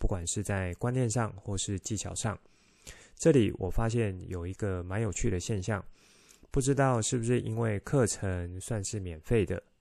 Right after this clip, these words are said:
公益性质的，所以报名的时候很踊跃，但是在上课的时候却好像没有去上，也没有太大关系。当然，如果用人性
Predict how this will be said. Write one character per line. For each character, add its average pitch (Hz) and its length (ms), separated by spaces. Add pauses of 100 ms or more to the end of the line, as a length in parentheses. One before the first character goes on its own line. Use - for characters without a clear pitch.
公 107 240
益 107 180
性 104 240
质 87 220
的， - 160 (400)
所 131 220
以 117 260
报 151 140
名 117 120
的 104 140
时 - 180
候 95 380
很 - 180
踊 98 240
跃， 95 240 (360)
但 104 180
是 104 240
在 98 380
上 131 240
课 123 160
的 98 80
时 90 180
候 95 300
却 101 240
好 85 280
像 104 320 (460)
没 113 120
有 120 140
去 113 200
上， 104 280 (100)
也 90 220
没 87 180
有 92 140
太 104 200
大 98 120
关 95 220
系。 92 340 (720)
当 135 180
然， 113 280
如 113 120
果 95 220
用 98 400
人 98 220
性 117 360